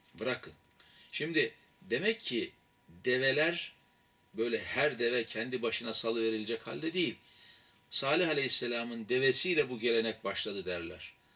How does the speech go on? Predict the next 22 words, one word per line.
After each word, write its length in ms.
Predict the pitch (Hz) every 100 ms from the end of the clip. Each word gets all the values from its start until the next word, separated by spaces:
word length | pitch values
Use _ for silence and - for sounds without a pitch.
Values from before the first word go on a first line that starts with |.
| _ -
Bakmışlar 560 | - - - - 165 135
ki 80 |
insanlar 540 | 127 - 117 120 143 185 - - _
hakikaten 540 | - - 143 - 67 135
bırakırsak 560 | - - - - 151 - _
serbest 480 | - 135 120 120 -
durabiliyor. 480 | 120 104 107 98 90 - - - - -
Ama 200 | 127 117
Allah 220 | 120 139
Celle 280 | 143 135 127
Celaluhu 540 | 113 110 98 98 104
o 60 | 151
insanlara 840 | 151 120 117 110 104 110 151 175 - - - - _
bir 40 | 120
şeyi 260 | - 127
hatırlatıyor. 760 | 135 98 113 98 90 - 87 78 - - - -
Hayvanı 400 | - 120 135 151
serbest 500 | - 127 131 151 -
bırakın, 420 | 147 139 180 208 - - - _ 156
istediği 480 | 151 143 139 160
gibi 200 | 131 107
otlasın. 640 | 107 107 - 113 - 214